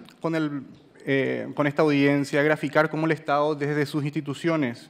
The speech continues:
como el Jurado de Enjuiciamiento de Magistrado y el Consejo de la Magistratura, someten a procesos dimi-, disciplinarios que puedan acarrear la remoción de funcionarios que aplican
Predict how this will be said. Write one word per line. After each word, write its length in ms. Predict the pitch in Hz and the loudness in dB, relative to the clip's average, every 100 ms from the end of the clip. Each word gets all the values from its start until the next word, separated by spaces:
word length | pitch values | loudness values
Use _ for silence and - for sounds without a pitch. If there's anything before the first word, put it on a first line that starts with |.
| - | -8
como 180 | 131 | -2
el 60 | 131 | -2
Jurado 220 | 139 127 | 2 2
de 20 | |
Enjuiciamiento 440 | 131 143 139 127 135 | 2 0 0 0 0
de 20 | |
Magistrado 520 | 135 127 - 143 151 | -2 -6 -2 4 4
y 40 | 143 | 4
el 80 | |
Consejo 400 | 139 131 139 131 | 0 -4 -4 -4
de 40 | 139 | -2
la 60 | |
Magistratura, 760 | 135 135 139 135 123 139 143 151 - - - - - - | -2 -4 -6 -4 -4 0 -2 -2 -8 -20 -20 -20 -20 -6
someten 380 | 175 175 190 208 | 0 2 2 2
a 80 | |
procesos 400 | 202 175 185 196 | 2 0 0 0
dimi-, 360 | 190 190 190 143 | 0 0 -2 -4
disciplinarios 840 | 143 156 180 156 151 160 175 180 - | -4 -4 -2 0 4 4 4 0 0
que 120 | 151 | 0
puedan 220 | 156 160 | 2 2
acarrear 520 | 160 - 156 147 147 | -2 2 2 6 6
la 140 | 151 156 | 6 4
remoción 460 | 160 147 135 190 | 4 0 -2 -2
de 80 | 190 | -2
funcionarios 480 | 190 180 156 147 156 | -2 -4 0 0 2
que 80 | 156 | 0
aplican 600 | - 143 147 160 151 | 2 -4 0 0 -2